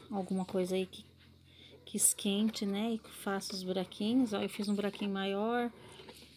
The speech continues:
outros menores. Eu podia ter feito mais buraquinhos aqui, ó. Sabe?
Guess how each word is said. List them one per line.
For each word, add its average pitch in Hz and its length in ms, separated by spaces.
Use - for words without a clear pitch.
outros 190 260
menores. 196 800
Eu 226 80
podia 214 240
ter 233 120
feito 226 300
mais 220 500
buraquinhos 220 600
aqui, 240 320
ó. - 60
Sabe? 226 320